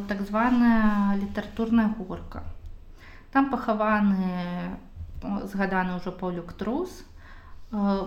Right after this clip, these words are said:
паэт, які памёр у тысяча дзевяцьсот дваццаць дзявятым годзе ад тыфусу. Тады было проста велічэ-, э, гэта было так, э, адчувалася вельмі вялікай стратай. І пра гэта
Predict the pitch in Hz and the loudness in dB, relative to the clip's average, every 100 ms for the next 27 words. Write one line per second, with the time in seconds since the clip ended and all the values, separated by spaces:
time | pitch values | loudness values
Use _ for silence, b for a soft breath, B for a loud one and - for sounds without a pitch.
0 | - 220 269 311 233 - 220 220 208 208 | 0 2 2 0 -4 -4 -4 0 2 2
1 | 196 196 - - 208 208 - 196 185 190 | 0 -4 -8 -8 -8 -8 -8 -8 -8 -4
2 | 196 185 185 - 190 - - - 202 202 | -4 -4 -6 -6 -8 -10 -12 -14 -12 -8
3 | 185 185 180 185 180 180 - - - 262 | -8 -8 -8 -2 -2 -2 -8 -8 -6 -6
4 | - 285 285 - 254 247 240 202 180 196 | -6 -8 -8 -6 -4 -4 -4 -8 -8 -8
5 | 190 190 190 190 196 185 196 - - 190 | -8 -8 -10 -10 -8 -8 -10 -6 -6 -6
6 | B B B B B - 202 196 202 - | B B B B B -4 -4 -4 -8 -4
7 | 202 196 - 208 196 180 202 220 214 208 | -2 -2 -2 -4 -2 -4 -4 -4 -4 -4
8 | 208 208 - - 208 165 - 226 240 - | -4 -6 -8 -6 -4 -4 -4 -2 -2 -2
9 | 208 220 226 220 196 190 202 202 - - | -2 -2 0 -2 -4 -6 -8 -8 -8 -6
10 | 202 196 190 - - B B B B B | -2 -2 6 6 8 B B B B B
11 | B - - 214 214 - - - - 196 | B -16 -4 0 2 0 -6 -18 -16 -16
12 | B 190 170 - 208 220 240 214 202 190 | B -14 -12 -6 -4 -2 -4 -2 0 0
13 | 190 | -2